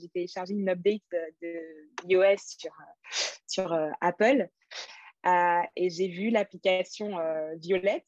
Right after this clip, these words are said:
et je me suis dit, « Mais c'est quoi cette application ? » Et j'ai cliqué dessus et c'était les podcasts. <laughs> C'est comme ça que j'ai commencé à en écouter. Euh, le tout premier, c'était Optimal Living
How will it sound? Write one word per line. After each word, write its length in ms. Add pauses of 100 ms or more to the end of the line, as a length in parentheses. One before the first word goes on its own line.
et 100
je 60
me 60
suis 160
dit, « 40
Mais 160
c'est 100
quoi 180
cette 160
application ? » 540
Et 60
j'ai 140
cliqué 300
dessus 340
et 380
c'était 160
les 80
podcasts. 500
<laughs> 680
C'est 100
comme 160
ça 200
que 60
j'ai 120
commencé 400
à 60
en 80
écouter. 480 (1300)
Euh, 480
le 100 (100)
tout 120
premier, 720
c'était 340
Optimal 640
Living 440